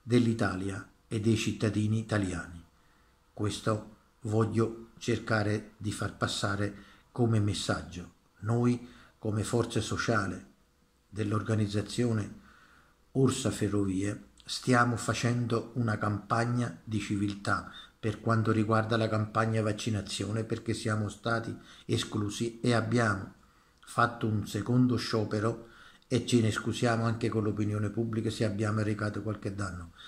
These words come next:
Però, ecco, questo significa non solo tutelare la salute dei lavoratori, ma soprattutto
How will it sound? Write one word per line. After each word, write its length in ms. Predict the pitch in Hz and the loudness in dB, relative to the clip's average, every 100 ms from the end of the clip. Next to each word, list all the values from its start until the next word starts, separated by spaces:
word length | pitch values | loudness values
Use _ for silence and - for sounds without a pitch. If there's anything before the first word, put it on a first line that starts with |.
| - - _ | -20 -20 _
Però, 600 | 113 107 110 110 - - _ | 4 6 6 2 -4 -18 _
ecco, 520 | 120 113 - - - - | 0 0 -4 -12 -12 -4
questo 360 | 117 110 117 | -2 0 -2
significa 840 | - 104 98 104 107 123 - 131 - - - _ _ _ _ _ _ _ - | -2 -2 0 0 0 -2 -2 -4 -4 -16 -20 _ _ _ _ _ _ _ -4
non 300 | 117 113 110 | 2 4 4
solo 360 | 160 147 104 90 | 6 6 6 0
tutelare 720 | 101 101 104 104 95 85 - | -2 0 2 2 0 -4 -8
la 160 | 135 101 | -4 -2
salute 720 | - 104 107 95 - 87 82 _ _ _ _ | 0 0 0 -4 -8 -10 -14 _ _ _ _
dei 240 | 117 110 | -2 0
lavoratori, 920 | 101 101 98 - 104 113 113 113 - _ | 0 -2 -4 -6 -4 -2 -2 -6 -14 _
ma 140 | 113 104 | -4 0
soprattutto 1080 | 120 104 101 - 110 107 - 120 - - | 0 0 -2 -4 -6 -6 -6 -6 -6 -8